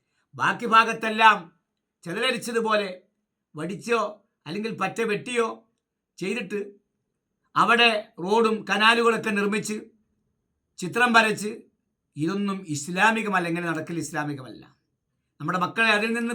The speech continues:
പിന്തിരിപ്പിക്കണം. നാം അതിന് അനുവാദം കൊടുക്കാൻ പാടില്ല, നമ്മളും അങ്ങനെ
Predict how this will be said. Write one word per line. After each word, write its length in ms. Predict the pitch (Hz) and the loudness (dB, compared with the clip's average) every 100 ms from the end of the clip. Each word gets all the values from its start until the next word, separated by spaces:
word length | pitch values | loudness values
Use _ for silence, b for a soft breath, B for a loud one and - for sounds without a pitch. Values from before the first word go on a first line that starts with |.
| 175 | -4
പിന്തിരിപ്പിക്കണം. 640 | 220 262 262 269 254 156 - _ _ _ _ _ _ - | -4 -4 -4 -4 -2 -4 -8 _ _ _ _ _ _ 0
നാം 120 | 180 226 | 2 4
അതിന് 240 | 214 220 214 208 - _ _ _ _ _ _ _ _ _ - | 2 0 -4 -6 -14 _ _ _ _ _ _ _ _ _ -14
അനുവാദം 340 | 120 147 196 233 | -6 0 0 0
കൊടുക്കാൻ 260 | 226 220 226 220 | 0 0 2 4
പാടില്ല, 280 | 208 165 135 - _ _ _ _ _ _ _ - 160 | 2 -2 -8 -14 _ _ _ _ _ _ _ -10 -4
നമ്മളും 340 | 170 214 262 269 | 0 2 4 4
അങ്ങനെ 180 | 262 | 0